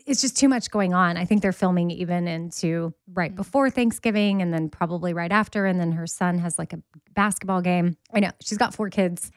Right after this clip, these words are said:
Speaker 1: and they run a coffee shop and they're filming a T V show. And their T V show is based around their design business. So they have that whole
Speaker 2: They
Speaker 1: business.
Speaker 2: have nothing going on.
Speaker 1: So there's a lot going
Speaker 2: <laughs>
Speaker 1: on. But I'm sad. Like, she wasn't able to
Speaker 2: Yeah.
Speaker 1: come last year because it was covid. But the year before that, she came to Nashville and we hosted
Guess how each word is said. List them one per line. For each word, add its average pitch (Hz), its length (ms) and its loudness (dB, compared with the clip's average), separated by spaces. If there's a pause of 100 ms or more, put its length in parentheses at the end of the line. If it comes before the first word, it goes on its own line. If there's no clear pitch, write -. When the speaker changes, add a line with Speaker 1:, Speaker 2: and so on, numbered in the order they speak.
Speaker 1:
and 196 100 0
they 190 60 2
run 180 140 0
a 180 40 0
coffee 170 220 -2
shop 170 240 0
and 175 120 0
they're 175 120 -2
filming 175 320 -2
a 156 40 -12
T 165 120 -6
V 165 80 -6
show. 170 280 -6
And 180 420 -4
their 190 120 0
T 220 140 0
V 208 100 2
show 190 140 2
is 175 100 0
based 175 220 0
around 170 140 2
their 165 120 0
design 190 380 2
business. 170 400 0
So 175 120 -4
they 175 120 -2
have 175 160 -2
that 196 160 2
whole 175 140 -4
Speaker 2:
They 160 100 -4
Speaker 1:
business. 220 180 0
Speaker 2:
have 202 80 2
nothing 190 300 0
going 156 240 -2
on. 147 220 -10 (140)
Speaker 1:
So 269 120 4
there's 285 200 6
a 302 120 4
lot 285 200 6
going 302 240 4
Speaker 2:
<laughs> 302 100 6
Speaker 1:
on. 349 100 4 (280)
But 320 140 4
I'm 302 180 6
sad. 311 680 2
Like, 262 160 -2
she - 120 2
wasn't 359 280 2
able 220 180 0
to 220 60 2
Speaker 2:
Yeah. 208 80 0
Speaker 1:
come 226 120 4
last 202 320 0
year 196 160 0
because 180 380 -2
it - 140 -12
was 180 140 -20
covid. 190 580 0 (260)
But 254 240 2
the 269 60 0
year 254 160 2
before 262 300 0
that, 214 260 2
she 226 120 0
came 202 200 4
to 196 100 0
Nashville 180 480 0
and 202 100 -2
we 247 140 2
hosted 247 560 0